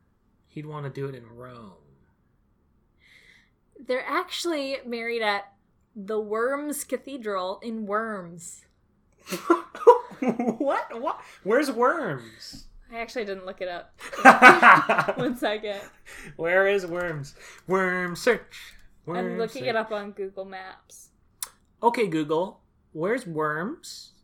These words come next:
Speaker 1: In the ground.
Speaker 2: I think it's in, I think it's in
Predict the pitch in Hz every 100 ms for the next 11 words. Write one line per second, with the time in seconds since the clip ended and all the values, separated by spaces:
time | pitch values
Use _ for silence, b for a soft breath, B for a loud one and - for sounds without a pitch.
0 | _ _ - - _ _ _ 165 208 208
1 | 160 185 208 202 143 - - _ _ _
2 | _ 226 269 302 302 403 381 370 302 277
3 | _ _ - 254 - 339 359 381 - 226
4 | 196